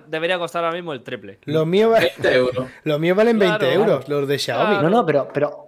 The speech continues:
Speaker 2: Y son la
Speaker 4: os
Speaker 2: polla.
Speaker 4: digo para que os hagáis una idea. Me refiero, si esto vale trescientos euros, que es muy caro, correcto, eh, y los cascos de diadema valen cien pavos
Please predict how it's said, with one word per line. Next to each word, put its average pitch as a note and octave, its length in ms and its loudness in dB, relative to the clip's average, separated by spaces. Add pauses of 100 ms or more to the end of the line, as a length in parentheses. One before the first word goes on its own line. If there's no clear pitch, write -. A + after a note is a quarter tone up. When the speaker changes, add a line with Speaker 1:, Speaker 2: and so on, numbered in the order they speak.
Speaker 2:
Y C#3 60 -10
son E3+ 140 0
la D3+ 60 2
Speaker 4:
os C#3 60 -4
Speaker 2:
polla. F3 160 2
Speaker 4:
digo F#3 120 0
para G#3 120 2
que E3 60 -2
os C3+ 80 -6
hagáis C3 240 -4
una F#3+ 120 -2
idea. C#3 480 0 (240)
Me C#3 140 -8
refiero, C3 400 0
si F#3+ 320 -4
esto A#2 460 -6
vale C3+ 320 -4
trescientos E3 760 -8
euros, A#2 500 -14 (280)
que - 100 -8
es B2 40 -2
muy C3 200 0
caro, A2 260 -14 (240)
correcto, A2+ 460 -10 (960)
eh, B2 1000 -2 (360)
y E3 140 -6
los D3 260 -4
cascos F#3 540 -6
de F#3+ 80 0
diadema C3 460 -2
valen C3 460 -4
cien D#3+ 280 -8
pavos F#3 500 -4